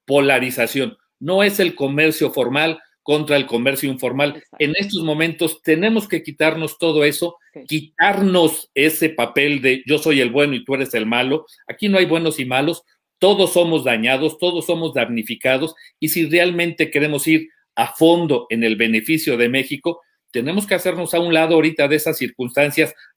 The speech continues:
Speaker 1: Habrá otras métricas, habrá otros ayudos, habrá otros procedimientos en su debido momento en donde podamos ayudar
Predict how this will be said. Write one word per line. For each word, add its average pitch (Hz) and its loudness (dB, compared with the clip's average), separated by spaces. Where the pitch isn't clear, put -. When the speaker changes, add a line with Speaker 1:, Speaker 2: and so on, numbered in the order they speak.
Speaker 1:
Habrá 139 2
otras 160 2
métricas, 156 -2
habrá 139 0
otros 151 -4
ayudos, 151 2
habrá 135 2
otros 143 -2
procedimientos 127 -4
en 123 -2
su 131 -2
debido 151 4
momento 147 0
en 139 -2
donde 131 -2
podamos 202 0
ayudar 160 0